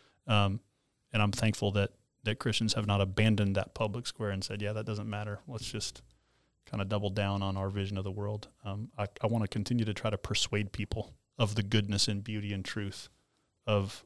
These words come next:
uh, the scriptures in whatever venue that requires. Hey, also, Mike Kresnick is shifting roles at Coram Deo and therefore shifting roles on the Wednesday Conversation podcast. Mike, you wanna talk about that?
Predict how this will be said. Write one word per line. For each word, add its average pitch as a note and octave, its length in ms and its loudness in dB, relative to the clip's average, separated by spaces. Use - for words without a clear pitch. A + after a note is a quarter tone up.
uh, F#2+ 280 0
the G#3+ 100 4
scriptures - 580 0
in G2+ 160 0
whatever G2+ 460 2
venue G#2 380 2
that G#2 160 -2
requires. G#2+ 540 -8
Hey, D#3+ 120 8
also, D3 640 12
Mike B2+ 260 12
Kresnick D3+ 460 12
is A#2+ 80 12
shifting C3 460 12
roles C#3 360 12
at B2+ 180 8
Coram B2+ 220 12
Deo C3+ 220 12
and B2 100 12
therefore D3+ 320 12
shifting C3+ 440 10
roles C3+ 520 12
on C3 220 12
the B2+ 80 12
Wednesday B2+ 280 12
Conversation A#2 720 8
podcast. A#2+ 500 4
Mike, A#2 320 2
you C3 60 4
wanna A#2 120 6
talk B2+ 140 6
about A#2+ 200 4
that? B2 200 4